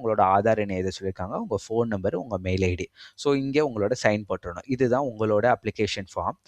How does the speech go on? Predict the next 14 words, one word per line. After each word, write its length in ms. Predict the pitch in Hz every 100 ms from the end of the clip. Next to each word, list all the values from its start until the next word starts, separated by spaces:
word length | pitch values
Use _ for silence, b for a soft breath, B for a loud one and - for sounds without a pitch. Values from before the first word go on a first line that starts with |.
| B B
So, 160 | - 135
கீழே 260 | 170 165
என்ன 160 | 147 135
கு-, 120 | - - _ -
கொடுத்திருக்காங்கன்னு 560 | 120 123 117 110 117
பார்த்தீங்கன்னா, 300 | 110 98 104
இது 200 | 170 131
எல்லாமே 280 | 113 113 143
சேர்த்து 320 | 135 127 123
தான் 100 | 120
நீங்க 180 | 131 107 -
பிரிண்ட் 240 | 110 113
எடுக்கிறப்ப 380 | 113 - 92 -
எடுக்கணும். 400 | 95 90 95